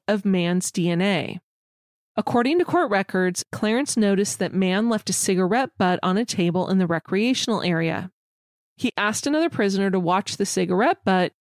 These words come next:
while he obtained toilet paper in order to recover the cigarette without tainting any D N A evidence. Clarence then spent the next two weeks illicitly attempting to get a plastic bag through the prison black market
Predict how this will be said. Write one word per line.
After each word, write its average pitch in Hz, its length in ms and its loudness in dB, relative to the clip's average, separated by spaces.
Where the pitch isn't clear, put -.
while 208 140 0
he 202 180 2
obtained 185 400 0
toilet 311 380 0
paper 190 400 0
in 202 160 2
order 185 220 0
to 190 160 -6
recover 180 420 -2
the 185 80 -4
cigarette 180 560 0
without - 520 -2
tainting 226 640 0
any 185 220 0
D 170 200 -2
N 170 120 0
A 170 160 -4
evidence. 226 640 -2
Clarence 220 400 -2
then 214 280 2
spent 220 360 -2
the 208 40 0
next 185 300 -2
two 247 240 0
weeks 185 460 -2
illicitly 208 640 0
attempting 208 480 -2
to 214 80 0
get 180 140 0
a - 20 -2
plastic 180 540 -6
bag 208 320 -2
through - 180 -2
the 175 100 -2
prison 185 360 0
black 156 280 -4
market 196 520 0